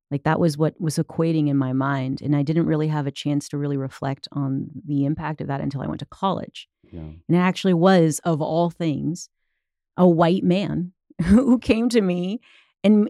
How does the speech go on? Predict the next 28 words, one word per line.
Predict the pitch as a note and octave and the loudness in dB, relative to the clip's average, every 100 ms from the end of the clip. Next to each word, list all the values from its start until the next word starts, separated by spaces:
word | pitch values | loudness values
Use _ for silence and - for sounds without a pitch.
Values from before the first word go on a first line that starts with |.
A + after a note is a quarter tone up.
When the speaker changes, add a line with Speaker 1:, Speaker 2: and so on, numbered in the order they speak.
| - | -4
Speaker 1:
kind | - A3 | -2 0
of | |
opened | - - A3 | 2 2 2
up | G3 | 2
my | F#3 E3+ E3+ A3 | 0 0 -2 -2
eyes | F#3 - | -2 -4
to | - F3+ E3 D#3+ D#3 D#3 - - | -4 0 2 2 0 -2 -8 -4
all | E3 E3+ E3+ E3+ | 0 2 4 2
of | E3+ D#3+ D3+ C#3 | 2 2 2 0
the | D#3 D#3 D3+ D3 D3 D3 - _ _ _ _ _ _ _ | -2 0 0 0 -2 -6 -14 _ _ _ _ _ _ _
racism | F#3 F3+ F#3 - F3+ D3+ D3+ D3 C#3+ C#3+ - | -2 2 0 0 -2 2 2 2 2 0 -2
and | D#3+ D3 | 0 0
prejudice | - F3 E3 D#3+ D3+ D3 - - - _ _ | -2 -2 -2 0 -2 -2 -8 -14 -18 _ _
that | D3+ E3+ | -4 0
I've | D#3+ D3 | 0 2
been | D#3+ | 2
okay | D3 - E3 D#3+ | 0 -2 -4 -2
with. | C#3+ - - _ _ _ G2+ | -2 -6 -14 _ _ _ -16
Speaker 2:
Mm-hmm. | F#2 E2+ D#2+ - _ _ _ | -14 -14 -16 -20 _ _ _
Speaker 1:
When | F3 E3 D#3+ E3 D#3+ | 2 4 4 2 0
he | - F#3 F3 | -4 -2 0
asked | E3+ - E3+ | 0 -2 2
me | D#3+ D#3 D#3 | 4 4 2
how | D#3+ | 0
to | D#3 | 0
say | - | 0
my | D#3 | 2
name. | E3+ C3 C#3 | 4 2 0